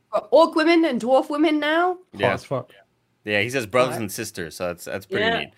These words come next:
Speaker 2: Yeah.
Speaker 3: Uh, the
Speaker 1: But it's like
Speaker 3: tower
Speaker 1: they
Speaker 3: ends up
Speaker 1: don't
Speaker 3: collapsing, and a bunch of orcs are killed, and Bronwyn's like, "We gotta get the fuck outta here." Um,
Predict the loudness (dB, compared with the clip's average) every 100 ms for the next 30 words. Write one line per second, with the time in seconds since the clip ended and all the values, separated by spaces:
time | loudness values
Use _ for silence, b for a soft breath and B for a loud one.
0 | b -10 -6 0 2 2 0 2 2 4
1 | 2 0 0 0 0 0 -2 -6 -6 -4
2 | -2 -2 -4 -8 -6 -2 -2 -4 -2 0
3 | 0 -4 -14 -6 0 0 0 -4 -2 0
4 | 0 -4 -2 -2 -2 -2 0 -2 -6 -8
5 | -10 -6 -2 -2 -4 -6 -6 -10 b b
6 | b -6 -6 -6 -10